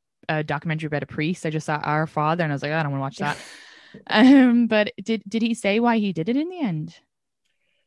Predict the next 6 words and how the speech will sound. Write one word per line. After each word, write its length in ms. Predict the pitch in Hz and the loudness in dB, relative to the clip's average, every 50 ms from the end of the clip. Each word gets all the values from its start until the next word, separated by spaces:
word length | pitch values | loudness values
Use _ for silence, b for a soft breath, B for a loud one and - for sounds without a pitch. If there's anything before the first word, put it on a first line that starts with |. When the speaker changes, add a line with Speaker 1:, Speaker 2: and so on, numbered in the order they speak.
| _ _ _ _ _ _ _ - | _ _ _ _ _ _ _ 2
Speaker 2:
Um, 420 | 220 233 247 247 247 240 233 - _ - | 4 4 6 4 4 2 0 -6 _ -18
he 240 | - - 269 269 240 | -10 -4 -2 -2 -2
didn't 760 | 190 185 - - 208 254 269 330 311 277 - - - - - - | -2 -6 2 6 6 6 6 4 -2 -4 -4 -8 -14 -14 -16 -14
really. 600 | 151 147 151 165 190 226 269 262 226 175 165 - | -10 -8 -6 -4 -4 -4 -2 -2 -2 -2 -2 -2
And, 420 | - 165 170 165 165 165 165 - - - | 0 0 0 0 -2 -4 -6 -10 -4 -2
um, 460 | 170 165 170 170 165 165 165 160 156 | 0 0 0 0 -2 -4 -6 -8 -14